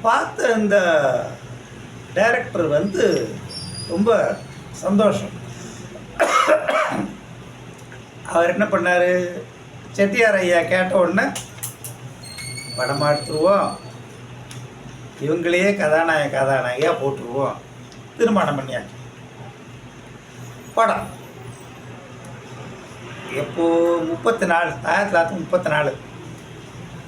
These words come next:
இவங்க பாகவதர்லாம் வாங்கின சம்பளத்தை பத்தி கேட்டா ஆச்சரியப்படுவீங்க. பாகவதர் வந்து ஒரு நாளைக்கு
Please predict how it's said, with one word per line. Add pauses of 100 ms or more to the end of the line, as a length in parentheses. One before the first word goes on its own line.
(560)
இவங்க
பாகவதர்லாம்
வாங்கின
சம்பளத்தை
பத்தி (400)
கேட்டா
ஆச்சரியப்படுவீங்க. (1500)
பாகவதர்
வந்து (260)
ஒரு (220)
நாளைக்கு